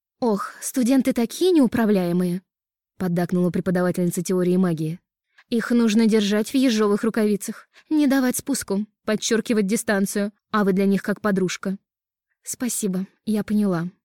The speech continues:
оборвала дальнее обсуждение моего возраста.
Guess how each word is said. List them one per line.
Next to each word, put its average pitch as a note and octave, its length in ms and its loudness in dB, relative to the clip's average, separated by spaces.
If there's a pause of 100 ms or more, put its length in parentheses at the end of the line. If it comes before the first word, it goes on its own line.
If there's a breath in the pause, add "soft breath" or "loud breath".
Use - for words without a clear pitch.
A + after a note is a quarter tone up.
(680)
оборвала F#3 520 0
дальнее F3 380 0
обсуждение F#3 520 0
моего F3 300 -2
возраста. E3+ 560 -6